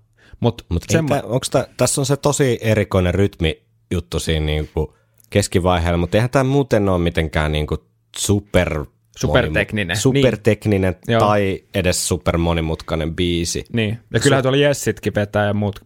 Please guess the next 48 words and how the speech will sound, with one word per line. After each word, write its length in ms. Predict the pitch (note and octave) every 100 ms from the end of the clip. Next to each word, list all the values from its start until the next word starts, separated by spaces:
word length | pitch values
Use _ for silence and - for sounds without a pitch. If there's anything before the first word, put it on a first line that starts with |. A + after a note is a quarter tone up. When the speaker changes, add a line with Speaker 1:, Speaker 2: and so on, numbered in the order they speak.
| -
Speaker 1:
prokebändit 520 | G#2+ G#2 F#2 F#2+ A#2
Speaker 2:
Niin, 100 | A2+
Speaker 1:
siellä, 140 | A2
jotka 140 | A2 B2+
Speaker 2:
niin. 60 |
Speaker 1:
on 80 | A#2
vielä 240 | G2 A#2 G2+
vanhempi. 600 | A#2 G#2+ G2+ F#2+ G#2 G#2
Speaker 2:
Kyllä, 260 | F#2 F#2+
ei 160 | F2 G2
mä 180 | G2+ A2
usko, 260 | G#2 -
että 140 | F2+ -
siinä 280 | F2 E2+
on 60 | E2
mitään. 400 | D2 D2 E2 D2+
Enemmän 260 | E2 D#2+ D#2
se 120 | D2+
on 100 | D2
vaan 220 | D2 C#2+
ollut 160 | C#2+ C#2+
Speaker 1:
Mut 120 | -
mä 60 | B2+
Speaker 2:
halusta 260 | C#3 -
Speaker 1:
miet- 40 | -
Speaker 2:
kuin 140 | D2+ -
kyvystä. 500 | D2+ D2 D#2+ - - _ _
Speaker 1:
Niin, 420 | A2 A2 G#2 A2+ -
niin. 320 | G#2 F#2+ - -
Mä 60 |
mietin 360 | A#2 A2 A2+ G#2
just 200 | G#2 -
vähän 160 | A2 G#2+
semmoista 340 | G#2 A2 -
niinku 100 | G#2+
Merinin 500 | G#2+ G#2+ G#2 G#2 G2+ - _ _ _ _
etiikkaa, 920 | - B2 B2+ A2 _ _ - D#2 - A2 -
Speaker 2:
Niin. 160 | G2+
Speaker 1:
tai 200 | G2+ B2+
Harrisin 440 | A#2+ B2 A#2 A2+ A#2+
etiikkaa 600 | B2+ C#3 A2 - G#2 -
siinä, 420 | - G2 G2 G2
että 380 | G2+ - G2 - _ _
ei 80 | A2+
me 120 | A#2
olla 140 | A#2+ G#2+
ennenkään 420 | A2 G#2+ G2 F#2+
soitettu. 680 | - F#2+ G#2+ - A#2+ A2